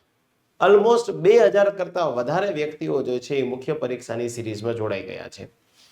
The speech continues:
આવી જ જો છે એ આપ કોઈ તૈયારી કરવા ઈચ્છતા હોય દોસ્તો, કે તમારામાંથી કોઈ ભાઈ બહેન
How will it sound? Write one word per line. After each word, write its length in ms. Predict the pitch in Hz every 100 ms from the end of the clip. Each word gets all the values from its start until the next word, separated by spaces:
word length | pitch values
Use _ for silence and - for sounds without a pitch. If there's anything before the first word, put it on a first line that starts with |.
| _ -
આવી 280 | 156 202 277
જ 140 | 247 226
જો 200 | 233 233
છે 60 | 214
એ 160 | 214
આપ 200 | 208 208
કોઈ 140 | 214 202
તૈયારી 360 | 185 185 185
કરવા 300 | 175 165 165
ઈચ્છતા 340 | 160 147 - 196
હોય 200 | 170 139
દોસ્તો, 340 | 139 135 165
કે 120 | 165
તમારામાંથી 720 | 165 147 151 165 165 165 170
કોઈ 180 | 151 147
ભાઈ 200 | 123 127
બહેન 360 | 131 143 123